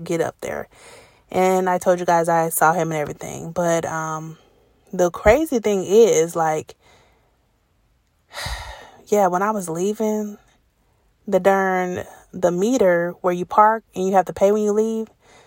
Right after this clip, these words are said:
the meter wasn't even working. And so I basically just got to be there for however long I was there for free. And I was like,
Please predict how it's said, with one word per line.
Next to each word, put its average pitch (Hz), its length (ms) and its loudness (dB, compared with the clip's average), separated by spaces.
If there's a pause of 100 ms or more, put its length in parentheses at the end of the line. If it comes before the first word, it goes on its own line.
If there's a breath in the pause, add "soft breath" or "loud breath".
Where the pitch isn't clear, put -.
(180 soft breath)
the - 100 0
meter 233 340 2
wasn't 196 360 4
even 175 300 -6
working. 165 520 -6 (140)
And 170 160 -6
so 180 140 0
I 170 120 0
basically 185 380 -4
just 170 240 -6
got 165 320 -2
to - 120 -16
be 180 160 -6
there 175 300 0
for 170 140 -6
however 175 340 2
long 170 180 -4
I 165 60 0
was 165 140 -8
there 165 320 -2
for - 180 -4
free. 240 420 -6
And 196 120 -4
I 226 60 0
was 220 120 -6
like, 156 240 -6